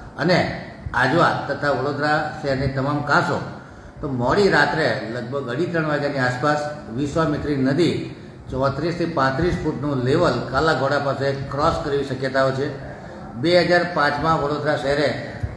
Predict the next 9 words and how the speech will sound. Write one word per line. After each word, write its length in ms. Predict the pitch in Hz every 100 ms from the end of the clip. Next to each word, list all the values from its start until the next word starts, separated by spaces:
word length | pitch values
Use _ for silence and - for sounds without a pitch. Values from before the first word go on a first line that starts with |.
| -
આ 100 | 151
પરિસ્થિતિ 480 | 151 139 139 135 135
જોઈ 360 | 123 156 160
હતી 460 | 160 170 170 - - -
અને 280 | 135 151 -
આ 460 | 139 180 - - - 143
પરિસ્થિતિના 500 | 156 147 139 151 131
અનુભવના 440 | 127 139 143 143
આધારે 380 | 120 120 151